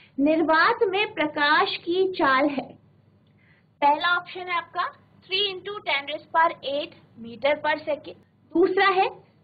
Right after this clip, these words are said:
"three into ten raise power ten meter per second." तीसरा है, "three thirty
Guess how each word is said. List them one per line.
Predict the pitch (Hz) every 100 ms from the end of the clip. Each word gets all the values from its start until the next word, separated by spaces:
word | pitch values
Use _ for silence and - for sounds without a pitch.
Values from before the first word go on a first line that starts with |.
| -
"three | 403 440 392
into | 339 370 381 349
ten | 330 320
raise | 320 -
power | 302 302 -
ten | 302 254 220 - - 254
meter | 247 233 294 302
per | 320 311
second." | 320 311 392 - _ _ - _ _
तीसरा | 339 392 415 415 381
है, | 381 381 - _ _
"three | - 440 466
thirty | 381 302 302